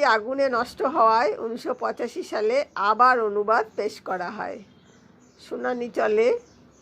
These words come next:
কুড়ি, বাইশ ও তেইশ আগস্ট উনিশশো পঁচাশি সাল। রায় প্রকাশিত হয় এক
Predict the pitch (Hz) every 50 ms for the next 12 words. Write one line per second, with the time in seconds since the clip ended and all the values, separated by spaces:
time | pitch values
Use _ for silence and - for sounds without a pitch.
0 | _ - 214 226 240 240 233 214 226 220 220 339 370 - - 220 220 - 220 202
1 | 190 190 185 - 196 180 170 170 165 185 196 - - - - - - - - _
2 | - - - _ - - - - 214 214 220 214 - 269 240 415 415 - - -
3 | 269 185 185 - - - - - 202 - - 247 247 - 226 214 - - - -
4 | - - - - - - - - - - - - - - - - - 240 247 240
5 | 247 262 - 269 277 269 - 285 - 359 269 254 - 285 254 311 254 254 262 359
6 | 466 453 - - 208 233 -